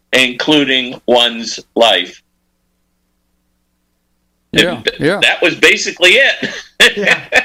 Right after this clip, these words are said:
Speaker 3: Very true.
Speaker 2: Yeah, yeah. Well, you know, hey, yeah, I'm, I'm very sentimental, uh, emotional when I, you know, get in these veteran things. Um, uh, even though I've been out so long, I feel like I have a very, very close tie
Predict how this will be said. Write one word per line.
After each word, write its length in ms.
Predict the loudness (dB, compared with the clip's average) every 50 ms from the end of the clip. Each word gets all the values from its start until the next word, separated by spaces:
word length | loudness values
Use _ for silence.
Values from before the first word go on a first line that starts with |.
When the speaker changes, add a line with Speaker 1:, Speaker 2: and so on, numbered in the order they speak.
| -2 -4 -4 -4 -4 -4 _ _ -6 -6 -4
Speaker 3:
Very 320 | -2 -2 -2 -2 -2 -4
true. 420 | -6 -8 -6 -4 -4 -4 -4 -8 -12 -16 _ _ _ _ -8
Speaker 2:
Yeah, 380 | -6 -4 -4 -4 -6 -10 -12 -12 -10
yeah. 300 | -8 -8 -8 -10 -12 -14 -18 _ _ _ _ _ _ _ _ _ _ _ -10 -10 -6 -8 -8 -8 -10 -16 -14 -14 -14 -8 -2
Well, 480 | 2 2 2 2 2 0 -2 -4 -6 -6
you 100 | -4 -2
know, 160 | -2 0 0 -2
hey, 200 | -2 -4 -4 -6
yeah, 440 | -6 -4 -2 -2 0 0 0 -2
I'm, 100 | -2 -2
I'm 240 | -2 -4 -4 -4 -4
very 500 | -4 -2 -2 -2 -2 -4 -4 -6 -8 -8 -8
sentimental, 760 | -4 -2 -2 -2 -2 -4 -4 -6 -6 -6 -6 -8 -10 -12 -10 -8
uh, 560 | -6 -4 -4 -4 -4 -6 -6 -6 -6 -6 -6
emotional 680 | -6 -6 -4 -2 -2 -2 -2 -4 -6 -6 -6 -6 -8 -8
when 220 | -10 -8 -6 -4 -2
I, 240 | -2 -2 -2 -4 -6
you 540 | -8 -8 -10 -10 -10 -10 -10 -8 -8 -6 -6
know, 100 | -8 -8
get 200 | -6 -6 -6 -6
in 100 | -6 -6
these 160 | -6 -8 -8
veteran 340 | -6 -6 -6 -4 -6 -6 -6
things. 400 | -4 -4 -4 -6 -6 -8 -8 -6
Um, 560 | -6 -4 -4 -4 -4 -6 -6 -8 -10 -14 -18 _ _ _ _ _ _ _ _ _ _ _ _ _ _ _ _ _ _ _ _ -10
uh, 600 | -8 -6 -6 -6 -6 -8 -8 -8 -10 -10 -8 -8
even 240 | -6 -6 -4 -4 -2
though 100 | -2 -2
I've 140 | -2 -2 -4
been 140 | -6 -4 -2
out 280 | -2 -2 -2 -2 -4
so 280 | -6 -4 0 0 0 0
long, 540 | 0 -2 -2 -2 -2 -4 -6 -8 -8 -8 -8
I 180 | -4 -4 -4 -4
feel 200 | -2 -2 0 0
like 160 | 0 0 -2
I 80 | -2 -2
have 160 | -4 -4 -6 -8
a 60 | -10
very, 420 | -8 -4 -2 -2 0 0 -2 -4
very 260 | -6 -6 -6 -6 -6
close 320 | -4 -2 -2 -2 -2 -2 -6
tie 460 | -4 -2 -2 -2 -2 -4 -6 -10